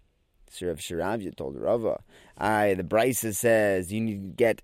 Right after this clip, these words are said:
and the Chalitza." So Rava said, oh, he, t-, he took it back. He said, "Okay, look, if you have a Brisa, you have a Brisa."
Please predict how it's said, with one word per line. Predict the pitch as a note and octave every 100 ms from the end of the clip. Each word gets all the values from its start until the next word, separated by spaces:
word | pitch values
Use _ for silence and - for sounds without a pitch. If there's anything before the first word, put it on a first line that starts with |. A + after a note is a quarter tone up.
| -
and | C3+ C3+ B2+ G#2+
the |
Chalitza." | G#2 F#2+ F2+ F2 A2+ G2 A3 _ _ _ _ _ _ _ _ _ _ _
So | G2+
Rava | G2 G#2
said, | B2
oh, | B2
he, | A#2
t-, | G2+ A2+ -
he |
took | G#2+ A#2
it | C#3
back. | E3 E3
He |
said, | D#3 A#2+
"Okay, | C3+ G3+
look, | C4+ -
if |
you | F#2+
have | F#2
a | G2
Brisa, | G2+ G#2
you | A2+
have | A2+
a | A#2+
Brisa." | C#3 D#3 C#3+